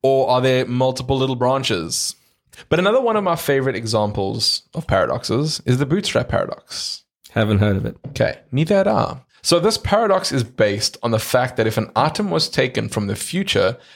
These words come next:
Speaker 1: back to the past, how did it ever come into being to begin with?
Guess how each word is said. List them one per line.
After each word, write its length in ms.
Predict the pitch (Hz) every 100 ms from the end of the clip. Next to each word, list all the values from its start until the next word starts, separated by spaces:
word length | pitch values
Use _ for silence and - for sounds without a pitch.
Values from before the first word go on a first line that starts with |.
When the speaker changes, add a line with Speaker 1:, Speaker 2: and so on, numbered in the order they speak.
| _
Speaker 1:
back 440 | 104 101 151 202 -
to 100 | 143
the 120 | 113
past, 680 | - 135 71 - - - - _ _ - -
how 260 | - 143 202
did 140 | 208
it 160 | 208 -
ever 160 | 135 127
come 360 | - 135 117
into 240 | 104 107 113
being 520 | 110 170 110 95 110
to 120 | -
begin 280 | 123 147 180
with? 360 | 67 - -